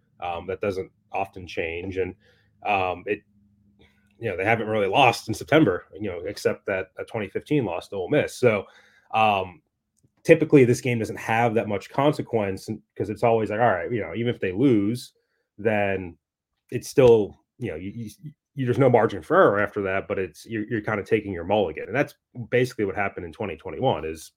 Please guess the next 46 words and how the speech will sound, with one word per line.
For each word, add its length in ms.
that 160
team 220
had 180
won 400
whatever 220
it 60
was, 100
eighteen 300
or 60
nineteen 400
straight 260
games 420
'cause 140
they 60
had 100
the 140
undefeated 600
twenty 240
twenty 260
season. 440
Um, 540
you 120
know, 60
they 120
go 220
into 260
A 180
and 80
M, 340
and 640
in 100
fact, 280
that 200
early 260
in 60
that 200
game, 280
A 80
and 100
M 80
kicked 220
the 40
field 300
goal. 120
I 40
remember 520